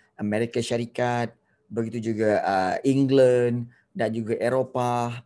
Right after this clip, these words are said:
dan China dan pelbagai lagi. Semua negara-negara di atas itu akan mengalami, okey, ah, hemis-, itu ber-, berada di hemisfera utara. Ya, hemisfera utara. Dan pada Mac hingga Mei,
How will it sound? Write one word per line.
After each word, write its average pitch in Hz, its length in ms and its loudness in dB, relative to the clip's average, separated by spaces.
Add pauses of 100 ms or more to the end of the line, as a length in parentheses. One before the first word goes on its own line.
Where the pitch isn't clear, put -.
(340)
dan 107 240 -4
China 131 480 -4
dan 120 320 -2
pelbagai 117 420 -4
lagi. 107 220 -4
Semua 131 240 -4
negara-negara 120 480 -4
di 117 160 -4
atas - 240 -8
itu 165 400 -4 (320)
akan 135 400 -8
mengalami, 127 720 -2 (320)
okey, 113 480 -4
ah, 117 240 0
hemis-, 135 480 -2
itu 131 240 -4
ber-, 123 240 -6 (160)
berada 120 320 0
di 117 160 -4
hemisfera 117 560 -2
utara. 107 400 -4 (560)
Ya, 135 240 0
hemisfera 117 560 0
utara. 156 480 0 (320)
Dan 123 640 0 (240)
pada 139 320 0 (480)
Mac 135 560 -6
hingga 139 400 -2
Mei, 131 320 -2